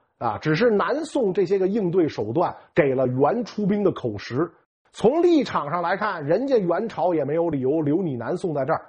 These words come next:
对吧？比起收那点儿碎币，肯定是直接把你控制的富庶地区抢过来，这样更合算。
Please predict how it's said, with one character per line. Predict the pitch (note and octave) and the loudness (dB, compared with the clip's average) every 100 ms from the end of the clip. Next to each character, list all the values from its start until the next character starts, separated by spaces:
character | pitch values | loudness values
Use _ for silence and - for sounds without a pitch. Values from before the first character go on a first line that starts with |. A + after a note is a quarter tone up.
| _ _ | _ _
对 | G3 | 2
吧？ | G3 E3 - | 2 0 -2
比 | F#3+ | -4
起 | B3+ D#3+ | -2 -4
收 | C3 - C4+ C#4 | -6 -2 -2 0
那 | A3+ | 0
点 | B2+ | -2
儿 | A#2 | -6
碎 | - A#3 D3+ | -4 0 0
币， | G3 - _ - | 0 -4 _ -10
肯 | - D#3+ C#3+ E3+ | -2 0 0 0
定 | D4 | 0
是 | G#3+ E3 | -2 -4
直 | B2 F#3+ | -4 -4
接 | C4 C4 C4+ | -2 0 -2
把 | C4+ | -2
你 | A3 D#3+ A2+ | -4 -4 -6
控 | - B3+ F#3 | -4 -2 -2
制 | C#3 | -2
的 | C3+ | -4
富 | - D#4 A3+ | -6 -6 -4
庶 | D#3 D#3+ | -2 -2
地 | D3 | -4
区 | C3+ E3 | -4 -6
抢 | D3 - G2+ | -6 -6 -6
过 | F#2+ | -6
来， | A#2+ G#2+ - _ | -6 -6 -12 _
这 | - D#4 | 0 4
样 | G#3+ D3 C#3 | 4 2 -2
更 | D4+ A3 B2 | -2 -2 -4
合 | A#2 B2+ | -6 -4
算。 | D#3 | -4